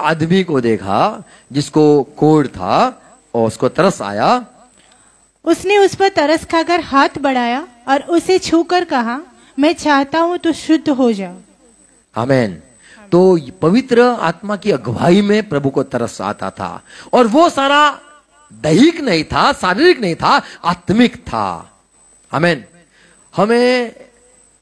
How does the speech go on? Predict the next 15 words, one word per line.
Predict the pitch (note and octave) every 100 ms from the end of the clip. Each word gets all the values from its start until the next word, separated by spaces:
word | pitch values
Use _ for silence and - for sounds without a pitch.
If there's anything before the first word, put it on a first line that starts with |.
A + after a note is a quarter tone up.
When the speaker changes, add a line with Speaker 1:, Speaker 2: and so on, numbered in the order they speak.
| _ _ -
Speaker 1:
जो | B2+ G3
ढूंढते | C#3+ D3 D#3+ - B3
हैं | C#3+ C3+
हम | C#3+ D#3+
ज्यादातर, | A#2+ A2+ A#2+ B2 G#3+ C4 - - -
वो | B2 E3+
शारीरिक | E3 - C3 A#2+ B2+ D3+ G#3 A#3 - _ _ _ - - F#2+
बात | A2 B2+ B2
ढूंढते | G#2+ A2 A2+ G#2 A2+
हैं, | A2 G#2+ F#2+ F#2+ _ - _ _ _ _ -
आत्मिक | E3+ F3+ G3 G#3+ C3+
बात | D3+ D#3+ -
नहीं | B2+ C3+ C#3+
ढूंढते | A#2+ A#2+ G#2 A#2+
हैं। | G#2+ A2 A2 -